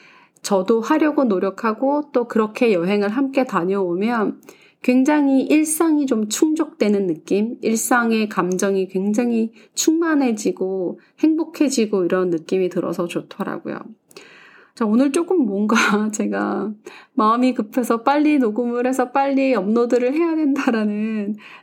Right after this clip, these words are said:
느낌에 조금 막 쫓기듯이 급하게 말씀을 좀 드린 것 같은데요.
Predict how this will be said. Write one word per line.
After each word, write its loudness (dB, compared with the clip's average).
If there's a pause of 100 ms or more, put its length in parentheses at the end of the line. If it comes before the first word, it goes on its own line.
느낌에 0
조금 0
막 -6
쫓기듯이 0 (260)
급하게 0
말씀을 -2
좀 -4
드린 -2
것 -8
같은데요. -4